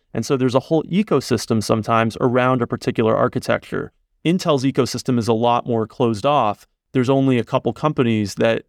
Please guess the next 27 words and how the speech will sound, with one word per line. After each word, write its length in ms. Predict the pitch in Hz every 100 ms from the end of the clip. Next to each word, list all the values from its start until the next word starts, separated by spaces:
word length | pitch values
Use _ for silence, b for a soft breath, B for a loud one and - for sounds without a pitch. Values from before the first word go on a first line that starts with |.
| -
use 320 | 120 127 131
the 120 | 120
x 180 | 117 -
eighty-six 400 | 123 107 - -
architecture, 640 | 110 131 127 117 - 110 107
and 80 |
Intel 420 | 127 135 131 117 107
doesn't 320 | 120 123 110
license 420 | 117 123 123 107
the 120 | 110
architecture 640 | 110 104 - 110 - 107 - _ _
just 220 | - 123
to 140 | - -
anybody. 520 | 135 123 - - - _ _ _
Whereas 300 | 127 127 123 -
arm 480 | 180 190 123 113 156
will 240 | 139 170
basically 480 | 135 131 - 110 120
license 400 | 113 117 - 113
the 140 | 117
architecture 580 | 110 104 113 117 - 117
to 380 | 98 - 120 110
anybody 360 | 123 123 117 110
who 80 |
can 140 | 110 104
pay 240 | 117 110
up. 280 | 135 117 -